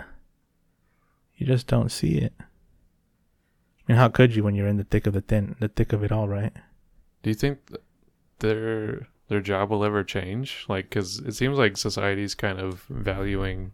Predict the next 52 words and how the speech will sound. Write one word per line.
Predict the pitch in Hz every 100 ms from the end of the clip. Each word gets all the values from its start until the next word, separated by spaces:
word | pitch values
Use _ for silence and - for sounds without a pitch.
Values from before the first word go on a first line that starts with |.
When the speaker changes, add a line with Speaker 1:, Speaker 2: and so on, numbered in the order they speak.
| - -
Speaker 2:
mental | - 101 - 98
health | 101 110 -
more | 98 87 90
these | 90 -
days. | 92 95 98 - _ _ _ - _ _ _ _ _ -
And | 104
<laughs> | 110
that, | 143 127
that | 120
Speaker 1:
What | 117
do |
you, | 117
Speaker 2:
job | 110
is | 107
Speaker 1:
what | 117
do | 123
you |
Speaker 2:
shit | 117
Speaker 1:
mean, | 113
Speaker 2:
for | 110
mental | 98 110 117
Speaker 1:
why | 117
do |
you, | 113
Speaker 2:
health. | -
Speaker 1:
what | 117
do | 120
you | 117
mean | 117 110
by | 104
that | 101 -
question, | - 110 - 104
though? | 101 - _ _ _ _ _ _ _ _ _ _ _
Like, | 98 104 104
Speaker 2:
Like, | - - - -
Speaker 1:
like | 113
the | -
mental | 107 107 117
health | 104 104
of | 104
an | 101
employee? | 101 - 110 135 160 - _ _ _ _ _ _ _ _
Speaker 2:
Like, | 98 95
are | 95
they | 101
gonna | 101 104
be | 101 101
able | 98
to | 98
get | 104 101
away | 98 98 98
with | 101 98 95 -